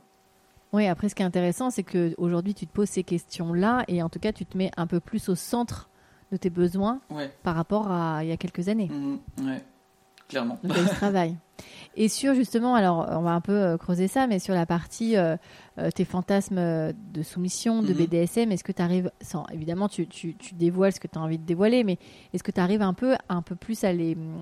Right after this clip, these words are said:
Speaker 1: à les identifier, à les catégoriser ? Est-ce que c'est un peu plus précis aujourd'hui pour toi ?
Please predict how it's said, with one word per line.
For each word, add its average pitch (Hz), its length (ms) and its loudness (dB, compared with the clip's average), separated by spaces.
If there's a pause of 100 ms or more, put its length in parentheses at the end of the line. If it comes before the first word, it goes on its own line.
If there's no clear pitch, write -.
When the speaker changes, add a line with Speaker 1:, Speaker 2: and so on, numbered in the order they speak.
(160)
Speaker 1:
à 160 80 -2
les 156 220 -4
identifier, 233 840 -2 (480)
à 165 60 -4
les 160 100 -2
catégoriser ? 180 800 0 (320)
Est-ce 175 120 -8
que 190 100 -6
c'est 185 100 -2
un 175 60 2
peu 180 100 -4
plus - 140 -14
précis - 340 -2
aujourd'hui 208 260 2
pour 190 180 -4
toi ? 240 200 0